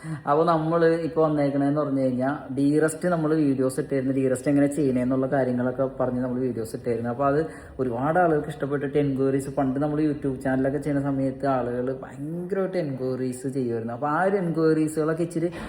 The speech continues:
കൂടി വന്ന ഒരു സിറ്റുവേഷൻ ഉണ്ടായിട്ടുണ്ട്. നല്ല റെസ്പോൺസ്, ഇത് എപ്പോഴാ ഇറങ്ങണേന്നൊക്കെ ഒരുപാട് ഒരു വെയിറ്റിംഗ് കാര്യങ്ങളൊക്കെ ആയിട്ട് ഭയങ്കര ഹാപ്പിയാണ്.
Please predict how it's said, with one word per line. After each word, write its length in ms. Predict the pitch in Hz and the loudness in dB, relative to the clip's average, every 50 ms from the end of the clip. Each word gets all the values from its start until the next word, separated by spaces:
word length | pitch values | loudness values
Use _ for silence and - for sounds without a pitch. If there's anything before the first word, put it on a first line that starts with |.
| - - - - | -12 -14 -6 0
കൂടി 360 | - 185 190 196 202 202 214 | 2 6 6 6 6 8 8
വന്ന 220 | 233 233 214 208 208 | 6 6 6 6 6
ഒരു 240 | 208 202 208 202 | 8 8 8 8
സിറ്റുവേഷൻ 560 | 196 202 190 170 - - 160 156 139 - 165 160 | 6 4 -2 -4 0 2 2 2 2 0 -4 -2
ഉണ്ടായിട്ടുണ്ട്. 400 | 151 139 131 127 135 135 131 123 | 0 0 0 0 -2 -2 -2 -4
നല്ല 520 | 117 117 127 143 156 165 175 190 202 202 | -4 -4 -4 -4 -2 -2 2 4 4 4
റെസ്പോൺസ്, 580 | 185 170 - - - 147 143 143 139 131 - 147 | 4 2 -2 -6 -6 -6 -4 -4 -6 -6 -6 -4
ഇത് 120 | 139 135 | -2 -2
എപ്പോഴാ 360 | 135 135 - - 135 139 143 | -2 -2 -2 0 2 2 2
ഇറങ്ങണേന്നൊക്കെ 680 | 139 135 131 127 123 127 127 131 131 131 135 139 139 143 | 2 0 0 0 0 0 0 0 0 0 0 -2 0 0
ഒരുപാട് 320 | 139 139 139 139 139 143 | 0 2 4 2 4 2
ഒരു 100 | 151 151 | 2 0
വെയിറ്റിംഗ് 520 | 151 151 143 135 131 - - 127 131 135 143 | 0 0 0 -2 -2 -4 -2 -2 -2 0 2
കാര്യങ്ങളൊക്കെ 460 | 147 131 127 123 123 123 127 127 139 | 0 0 0 0 0 -2 -2 -2 -2
ആയിട്ട് 120 | 131 135 | -4 -2
ഭയങ്കര 300 | 135 139 147 160 170 180 | -2 -2 -2 0 0 0
ഹാപ്പിയാണ്. 500 | 185 190 180 185 - 180 175 165 175 240 | 0 0 0 0 0 2 2 2 0 -4